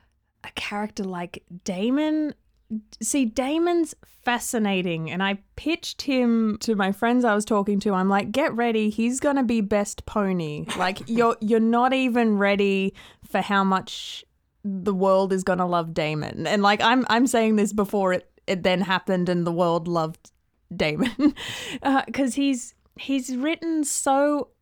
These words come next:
Speaker 1: all you get in Fire and Blood are the choices and actions of these characters. And yes, you don't have access to their, their thought process or why they do things. And almost mapping a character like that is,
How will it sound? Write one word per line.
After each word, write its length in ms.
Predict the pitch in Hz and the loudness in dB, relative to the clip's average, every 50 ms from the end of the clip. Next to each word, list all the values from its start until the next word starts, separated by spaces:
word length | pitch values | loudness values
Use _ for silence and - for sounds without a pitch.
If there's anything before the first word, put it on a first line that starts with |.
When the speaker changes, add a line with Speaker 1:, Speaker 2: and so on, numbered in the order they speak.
| - 240 | 0 2
Speaker 1:
all 220 | 277 330 359 381 381 | 4 4 4 2 2
you 240 | 403 440 427 349 262 | 2 2 2 2 2
get 320 | - 226 226 240 - - _ - | 0 0 2 2 0 -2 _ -2
in 220 | 233 233 226 220 | 0 2 2 0
Fire 360 | 220 - 208 208 208 220 220 208 | 0 0 0 2 2 2 2 2
and 120 | 202 202 | 2 0
Blood 360 | 208 214 196 190 190 196 190 - | 2 2 2 2 2 2 0 -2
are 140 | - 185 185 | -4 -4 -2
the 120 | 185 190 190 - - - | -2 -4 -4 -6 -6 -4
choices 760 | 214 208 214 220 214 - - 214 196 190 185 190 - - - - | -2 -2 -2 -2 -2 -4 -2 -2 -2 -2 -2 -4 -6 -10 -10 -8
and 140 | 190 185 - - | -6 -6 -4 -4
actions 520 | 180 196 202 - - - 220 202 202 190 | -4 -6 -6 -6 -6 -4 0 0 0 0
of 120 | 190 175 175 | -2 -2 -4
these 200 | 170 170 165 - | -4 -4 -4 -6
characters. 540 | - 170 151 143 - - - 143 143 - | -8 -10 -10 -10 -12 -12 -12 -10 -8 -4
And 140 | 175 180 208 | -2 0 0
yes, 200 | 233 208 - - | 0 0 -2 -4
you 60 | 185 | -4
don't 160 | 185 180 180 175 175 | -2 -2 -2 -2 -2
have 80 | 175 180 | -2 -2
access 440 | 170 160 - - - 175 165 - - | -4 -4 -6 -8 -8 -8 -8 -10 -10
to 140 | - 185 | -10 -8
their, 280 | 170 170 165 165 165 160 | -6 -4 -4 -4 -4 -6
their 240 | - 165 170 160 160 - _ - | -8 -8 -8 -8 -8 -6 _ -4
thought 280 | 165 165 165 - _ | -2 -2 -2 -4 _
process 720 | - - 165 160 156 - - 165 151 151 - - - - - | -6 -6 -4 -4 -4 -4 -6 -6 -6 -8 -10 -14 -12 -10 -8
or 120 | 156 151 151 | -8 -6 -6
why 180 | 156 151 147 | -6 -8 -8
they 160 | 151 156 156 156 | -6 -8 -8 -8
do 200 | - 147 156 156 | -8 -10 -10 -12
things. 400 | - - - - 185 196 - - | -14 -14 -14 -14 -14 -14 -14 -12
And 320 | - 202 202 196 190 190 - - - - - - - - - - - - _ _ _ _ | -6 -4 -2 0 0 -2 -4 -8 -18 -20 -20 -20 -20 -20 -20 -20 -20 -20 _ _ _ _
almost 400 | 262 285 320 349 370 359 339 - | 0 2 2 4 2 2 2 2
mapping 580 | 254 233 226 233 233 247 269 - - 349 330 311 | 2 2 4 4 2 0 0 -2 -2 -2 0 0
a 80 | 269 233 | 0 -2
character 640 | - - - - 208 202 214 220 220 - - 226 | -4 -6 -6 -4 -2 0 0 -2 -2 -2 -4 -2
like 300 | 208 208 196 190 190 - | 0 0 0 -2 -2 -4
that 160 | - 185 180 180 | -4 -4 -2 -2
is, 440 | 180 196 - - - - - - | -4 -4 -4 -6 -8 -10 -12 -16